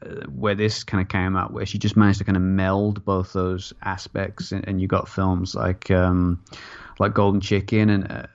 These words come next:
and, and films of that ilk that are kind of like, yeah, kind of a good middle ground between the two aspects of her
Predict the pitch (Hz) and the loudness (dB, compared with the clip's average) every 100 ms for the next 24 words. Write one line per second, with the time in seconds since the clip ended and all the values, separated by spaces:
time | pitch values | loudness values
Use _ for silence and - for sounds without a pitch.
0 | - - - - 107 101 104 98 98 104 | -16 -16 -16 -8 -4 -4 -2 0 4 4
1 | 101 95 - 107 104 107 101 - - 101 | 6 2 2 2 2 0 -2 -2 0 2
2 | 98 92 90 - _ - 131 131 135 127 | 4 4 2 -4 _ -14 -6 2 2 4
3 | 120 110 104 - 110 101 101 98 98 104 | 4 6 4 2 0 2 2 2 4 6
4 | 104 101 - 98 98 92 87 90 101 90 | 6 4 2 0 2 0 -2 -2 0 2
5 | 90 - 95 - - 92 87 92 90 87 | 0 -2 -4 -2 -2 -2 0 0 2 0